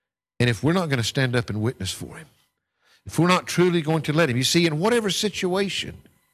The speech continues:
I said this last week,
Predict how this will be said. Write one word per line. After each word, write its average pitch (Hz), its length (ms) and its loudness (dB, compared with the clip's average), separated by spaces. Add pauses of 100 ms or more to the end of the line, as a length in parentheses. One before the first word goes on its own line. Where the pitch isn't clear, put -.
(1080)
I 107 40 -6
said 117 220 -4
this 113 200 -4
last 107 320 -4
week, 87 260 -8